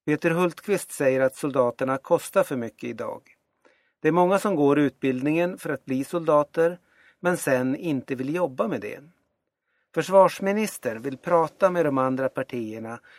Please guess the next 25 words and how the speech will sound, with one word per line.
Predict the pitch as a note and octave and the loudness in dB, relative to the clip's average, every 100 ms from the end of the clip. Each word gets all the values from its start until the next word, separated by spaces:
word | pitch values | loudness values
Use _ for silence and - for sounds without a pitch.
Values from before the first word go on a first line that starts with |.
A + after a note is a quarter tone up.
| _ | _
och | F3 | -4
se | - D3 B2+ C3 | -2 0 0 0
om | D3+ C3+ | -2 -4
de | C3 B2 D#3+ | 0 0 0
också | G#3 - G3 | -4 -8 -4
vill | D#3+ C#3 | -2 0
ändra | A#2+ A2+ A#2 A2+ | -2 -2 -8 -8
tillbaka. | B2 C#3 D3 - - - _ _ _ _ _ _ _ _ _ _ _ _ _ _ _ _ | -4 0 0 -2 -12 -12 _ _ _ _ _ _ _ _ _ _ _ _ _ _ _ _
När | D3+ | 2
det | F3+ | 4
gäller | G3 A3+ A3 | 4 2 0
soldaterna | - C#3+ C#3+ D3 - C3+ A2+ B2 | 0 2 6 4 4 -6 -6 -10
och | C3 | -10
försvaret | C#3+ - C3+ C3 C3+ C3+ | -10 -2 4 4 4 -2
av | C3 | -6
Sverige | - A2 A2 A2 A#2 - | -4 -6 -6 -8 -10 -8
är | D#3 | -6
det | D3 | -4
viktigt | E3 - - F3+ F3 - | -4 -6 -6 -4 -4 -6
att | D3+ | -10
så | - D3+ | -6 -4
många | C#3 B2+ C3 | -2 -2 -4
partier | C#3+ - A#2 A#2 A#2+ | -6 -6 -8 -6 -8
är | A#2+ - C3 | -8 -8 -6
överens. | B2 A2+ A#2+ C#3+ F#2+ - - - | -6 -8 -6 -6 -6 -16 -20 -20